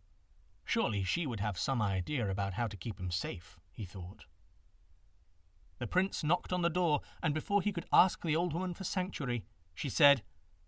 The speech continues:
"Ah, I know exactly what you want. Come on, in you come. I've got a bed over there that should be safe enough for you." She whistled, and a large grey dog came trotting over. "Good boy, Steele. Go out and kill some oxen.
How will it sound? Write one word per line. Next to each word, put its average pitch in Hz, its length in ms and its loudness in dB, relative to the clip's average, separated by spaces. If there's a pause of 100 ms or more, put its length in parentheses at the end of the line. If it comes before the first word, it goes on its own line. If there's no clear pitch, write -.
(120)
"Ah, 156 240 8 (240)
I 185 180 10
know 190 140 4
exactly 214 480 2
what 226 160 2
you 240 140 0
want. - 320 0 (240)
Come 277 180 10
on, 262 240 8
in 233 160 2
you 294 120 4
come. 233 260 4 (360)
I've 165 120 4
got 196 180 0
a 196 60 2
bed 277 180 6
over 277 240 10
there 151 240 6
that - 120 -2
should - 120 -2
be 220 60 0
safe 151 320 2
enough 120 180 -2
for 101 220 0
you." 135 140 2 (1400)
She 139 160 -2
whistled, 151 480 0 (340)
and 143 80 0
a 151 60 0
large 180 560 4
grey 180 340 -4
dog 143 560 -2
came 123 240 -4
trotting 147 420 -2
over. 113 340 -2 (840)
"Good 240 240 2
boy, 117 260 8
Steele. 104 540 -2 (360)
Go 202 220 10
out 220 260 8
and 147 140 -2
kill 226 260 2
some 208 280 2
oxen. 123 440 0